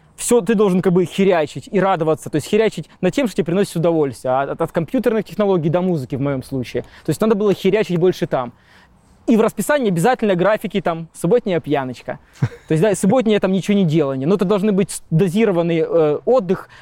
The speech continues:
для того, чтобы просто оставаться человеком и кайфовать, вот глупости делать какие-то. Но больше, больше, больше организованности, потому что мотивация должна быть, организованность и знание, это,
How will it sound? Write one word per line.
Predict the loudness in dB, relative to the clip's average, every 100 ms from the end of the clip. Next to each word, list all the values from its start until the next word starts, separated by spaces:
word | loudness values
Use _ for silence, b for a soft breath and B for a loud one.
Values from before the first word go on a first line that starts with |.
| B 0
для | 2
того, | 2 0
чтобы | 0 -2
просто | 0 -4
оставаться | -2 0 0 -2
человеком | 0 2 2 0 -2
и |
кайфовать, | -2 -2 0 -2 -2
вот | -4
глупости | -2 0 2 0 -2
делать | -2 0 -2
какие-то. | -6 -8 -6 -8 B B B 0
Но | 2
больше, | 2 2 0 -2
больше, | 0 0 0
больше | 0 0 0
организованности, | -2 0 -2 0 0 0 -2 -4 -4 B -4
потому | -2 0
что | -2 -4
мотивация | -4 -4 -2 0 0 -2 -2 0
должна | 0 -2 0
быть, | 0 -2 -4
организованность | -4 0 0 0 0 -4 -8 -2
и | 0
знание, | 2 2 0 -2
это, | -2 -2